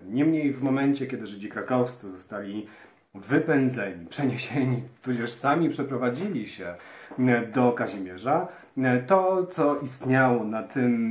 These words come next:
mm, mm, w tym miejscu, niejako zostało przez gminę krakowską przejęte. I od tego momentu stało się częścią gminy krakowskiej i gminy kazimierskiej, bo, e, ta społeczność tak siebie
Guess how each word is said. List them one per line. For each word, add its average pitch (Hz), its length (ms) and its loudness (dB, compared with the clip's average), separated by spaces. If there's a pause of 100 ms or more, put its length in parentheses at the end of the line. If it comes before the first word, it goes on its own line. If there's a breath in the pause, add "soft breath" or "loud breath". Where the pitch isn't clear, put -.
(360)
mm, 113 380 -2 (560)
mm, 131 320 -2
w - 80 -14
tym 139 240 4
miejscu, 123 520 -2
niejako 190 260 -2
zostało 165 380 2
przez 156 260 0
gminę 139 280 2
krakowską 120 640 -2 (300 loud breath)
przejęte. 135 720 2
I 165 60 0
od 175 160 -2
tego 190 240 0
momentu 139 480 0
stało 143 380 2
się 113 320 -4
częścią 123 520 -2
gminy 110 360 -2
krakowskiej 123 920 -2
i 143 180 2
gminy 107 440 -4 (460 loud breath)
kazimierskiej, 120 960 2
bo, 110 460 -2 (300 loud breath)
e, 113 800 -2
ta 123 120 2
społeczność 113 840 -8
tak 127 260 2
siebie 107 440 -6